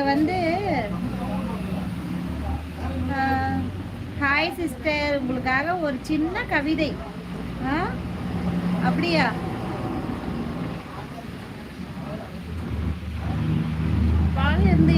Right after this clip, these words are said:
எடுத்த வெண்ணெய் நான் பார்த்ததில்லை, உன்னை போல் ஒரு பொண்ணை. ஐயையோ, எவ்வளோ அழகான கவிதை. Thank you, thank you, thank you. ரூதா, ராதாவா? சாரி ராதா,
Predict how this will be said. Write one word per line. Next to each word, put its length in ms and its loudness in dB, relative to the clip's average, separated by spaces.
எடுத்த 240 8
வெண்ணெய் 420 6
நான் 200 4
பார்த்ததில்லை, 680 4
உன்னை 240 2
போல் 280 2
ஒரு 100 2
பொண்ணை. 260 6
ஐயையோ, 580 6
எவ்வளோ 260 0
அழகான 440 2
கவிதை. 340 4
Thank 320 4
you, 60 0
thank 320 4
you, 140 2
thank 260 0
you. 80 -4
ரூதா, 360 2
ராதாவா? 480 4
சாரி 320 4
ராதா, 360 6